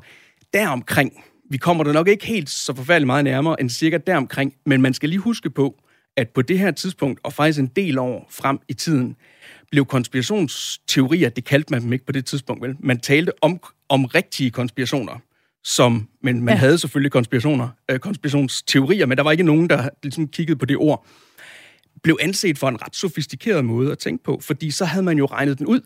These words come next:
Speaker 1: så blev man ikke snydt.
Speaker 2: Ja. Men, øh, det er jo ret interessant, at når vi taler om konspirationsteorier, så er der mange, der tænker på U S A, selvom at de s-, faktisk som fænomen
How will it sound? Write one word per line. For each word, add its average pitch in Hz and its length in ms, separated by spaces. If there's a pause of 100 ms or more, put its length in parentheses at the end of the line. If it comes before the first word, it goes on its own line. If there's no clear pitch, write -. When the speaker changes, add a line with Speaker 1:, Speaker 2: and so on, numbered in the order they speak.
(760)
Speaker 1:
så - 200
blev 165 200
man 165 220
ikke 135 320 (220)
snydt. - 440 (920)
Speaker 2:
Ja. 208 100 (880)
Men, 233 220
øh, 220 220 (100)
det 233 120
er 262 60
jo 302 100
ret 240 180
interessant, 240 720
at 220 260 (100)
når 208 160
vi 185 80
taler 269 300
om 233 280 (120)
konspirationsteorier, 190 1500
så 269 140
er 226 160
der 226 80
mange, 202 320
der 165 100
tænker 202 400
på 156 420 (220)
U 180 200
S - 120
A, 196 180 (160)
selvom 226 500
at 185 200
de 185 60
s-, - 200
faktisk - 440
som 185 260
fænomen 185 680